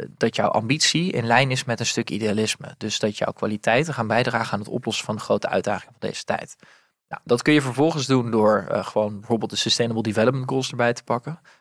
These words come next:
Dat zijn er zeventien, die zijn heel erg breed, van, eh, scholing voor iedereen tot en met, eh,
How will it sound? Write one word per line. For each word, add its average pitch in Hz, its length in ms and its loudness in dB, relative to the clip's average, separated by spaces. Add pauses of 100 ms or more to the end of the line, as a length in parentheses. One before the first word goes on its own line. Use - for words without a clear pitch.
(160)
Dat - 120 -4
zijn 113 180 4
er 110 60 0
zeventien, 117 480 0
die 123 100 -4
zijn 107 160 -2
heel 107 160 0
erg 104 140 0
breed, 117 400 -2
van, 101 300 -4
eh, 98 300 -6 (340)
scholing 107 400 0
voor 107 100 -4
iedereen 107 380 -4
tot - 180 -14
en 107 60 -12
met, 107 260 -6
eh, 104 140 0